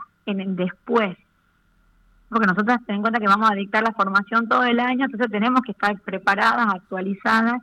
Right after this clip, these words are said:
Bueno, entonces estuvimos trabajando, el, te diría que todo marzo, todo abril y un poquito de mayo en capacitarnos nosotras. Bueno, después yo creo que también se trata un poco de organizarse, ¿no? Porque, por ejemplo,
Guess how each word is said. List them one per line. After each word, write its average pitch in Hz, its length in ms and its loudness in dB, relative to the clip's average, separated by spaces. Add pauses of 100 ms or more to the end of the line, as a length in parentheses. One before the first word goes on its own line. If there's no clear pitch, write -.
Bueno, 185 180 -6
entonces 220 160 -6
estuvimos 240 320 0
trabajando, 220 500 0
el, 220 220 -4 (120)
te 196 80 -6
diría 202 300 -2
que 190 340 -4 (420)
todo 233 200 4
marzo, 226 380 2
todo 220 140 2
abril 220 320 0
y 233 60 -2
un 208 80 -2
poquito 190 260 -4
de 202 140 -2
mayo 262 520 4 (120)
en 185 520 -6
capacitarnos 196 680 -4
nosotras. 185 560 -4 (960)
Bueno, 392 220 0
después 208 400 2
yo 240 220 0
creo 247 160 2
que 254 100 -2
también 202 260 -4
se 240 80 -4
trata 208 260 -4
un 214 80 0
poco 214 300 -2
de 185 420 -6
organizarse, 202 840 -2
¿no? 196 160 0
Porque, 190 640 -4
por 202 120 -6
ejemplo, 233 320 -2